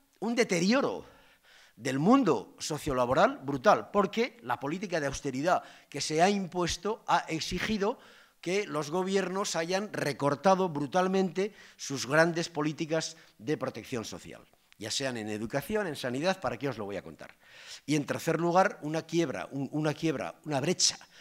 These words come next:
brutal entre el norte y el sur. Tan es así que en este momento el gran problema de Europa es que lo que interesa al norte perjudica al sur. Y al revés, lo que interesa al sur perjudica al norte. Pongamos la inflación.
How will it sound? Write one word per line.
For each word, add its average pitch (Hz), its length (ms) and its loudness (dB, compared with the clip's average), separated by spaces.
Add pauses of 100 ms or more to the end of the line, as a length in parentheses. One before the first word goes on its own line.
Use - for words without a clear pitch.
(120)
brutal 170 500 6
entre 123 220 -8
el 113 80 -4
norte 117 260 -6
y 98 60 -6
el 87 80 -8
sur. - 200 -8 (300)
Tan 131 180 -4
es 190 140 0
así 196 260 -2
que - 140 -8
en 117 80 -4
este 165 200 -4
momento 156 440 -4 (240)
el 120 200 -8
gran 185 280 0
problema 147 380 -4
de 120 80 -8
Europa 123 440 -4 (280)
es 151 120 -6
que 156 120 -6
lo 135 80 -4
que 131 120 -8
interesa 123 420 -4
al 160 100 -2
norte 160 340 -4 (320)
perjudica 113 440 -8
al 82 80 -10
sur. - 160 -14 (480)
Y 113 80 -10
al 113 80 -10
revés, - 420 -6 (460)
lo 127 100 -8
que 143 100 -8
interesa 143 400 -2
al 170 80 0
sur - 240 -2 (380)
perjudica 127 460 -8
al 175 100 -6
norte. - 240 -8 (600)
Pongamos 190 400 0
la 190 80 -2
inflación. 180 440 -4